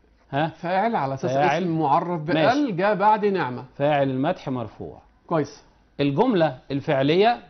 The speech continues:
Speaker 1: خلاص
Speaker 2: ال-،
Speaker 1: كالعادة بقى
Speaker 2: اللي هي
Speaker 1: في
Speaker 2: مكونة من إيه
Speaker 1: محل
Speaker 2: بقى؟
Speaker 1: اللي هي الفعل والفاعل.
Speaker 2: الفعل نعمة
Speaker 1: في
Speaker 2: والفعل
Speaker 1: محل
Speaker 2: بتاعه.
Speaker 1: رفع، في محل رفع إيه؟
Speaker 2: خبر
Speaker 1: خبر
Speaker 2: مقدم.
Speaker 1: مقدم. وهيبقى الصدق هنا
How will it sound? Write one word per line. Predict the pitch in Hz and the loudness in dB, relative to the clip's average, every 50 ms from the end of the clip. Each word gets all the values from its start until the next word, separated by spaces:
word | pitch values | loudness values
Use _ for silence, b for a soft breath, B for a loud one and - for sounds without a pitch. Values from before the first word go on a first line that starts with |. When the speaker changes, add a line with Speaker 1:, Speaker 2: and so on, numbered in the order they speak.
| _ | _
Speaker 1:
خلاص | - 117 123 143 151 | -10 -6 -6 -4 -4
Speaker 2:
ال-، | - | -2
Speaker 1:
كالعادة | - 151 147 151 175 185 185 185 | 0 2 2 4 4 4 2 2
بقى | 208 - 160 139 - - - - | 2 2 0 0 -4 -6 -8 -6
Speaker 2:
اللي | 156 147 165 | -4 -2 0
هي | 185 190 190 | 2 2 4
Speaker 1:
في | 185 165 147 | 4 4 4
Speaker 2:
مكونة | - 127 127 131 - | 2 2 0 0 0
من | 180 | 0
إيه | - | 2
Speaker 1:
محل | 156 160 190 226 | 2 4 4 2
Speaker 2:
بقى؟ | 233 220 185 165 | 0 -2 -6 -6
Speaker 1:
اللي | 131 135 147 | -4 -4 -2
هي | 151 143 | 0 0
الفعل | 143 127 - - 180 220 226 226 220 220 | -2 -2 -4 -4 -2 -2 0 0 2 4
والفاعل. | 214 208 202 - - 175 139 113 98 95 | 4 4 2 0 -2 -2 -2 -2 -4 -4
Speaker 2:
الفعل | 135 127 - - 160 156 156 151 151 | -8 -8 -4 0 2 2 2 2 0
نعمة | - 440 | 0 0
Speaker 1:
في | - - - - 147 143 | 2 2 2 2 2 2
Speaker 2:
والفعل | - - 175 196 190 | 2 2 4 4 4
Speaker 1:
محل | 180 160 147 143 | 4 4 4 4
Speaker 2:
بتاعه. | 143 175 233 - | 4 2 2 0
Speaker 1:
رفع، | - 151 - - - - _ - | 0 -4 -6 -8 -10 -14 _ -8
في | 139 | -6
محل | 135 135 - 160 160 151 143 | -6 -4 -2 -2 -2 0 -2
رفع | 160 160 - 135 | -2 -4 -6 -6
إيه؟ | 131 143 147 143 - - _ - | -6 -4 -6 -6 -8 -14 _ -20
Speaker 2:
خبر | - - 147 147 156 165 196 226 233 | -10 -4 0 0 2 4 4 4 4
Speaker 1:
خبر | 240 247 277 254 - - | 2 0 -4 -8 -12 -12
Speaker 2:
مقدم. | - 156 151 147 - 156 147 139 147 | -8 -8 -8 -6 -4 -2 0 0 0
Speaker 1:
مقدم. | 147 143 135 131 120 113 110 101 104 104 104 107 | 0 0 -2 -4 -6 -6 -6 -8 -10 -10 -8 -4
وهيبقى | 127 143 165 190 180 - 165 | -2 0 0 0 -2 -4 -6
الصدق | - - - 202 202 202 - 165 | -8 -4 -4 -4 -4 -2 -2 -4
هنا | 156 165 180 180 160 | -2 -2 -2 -4 -6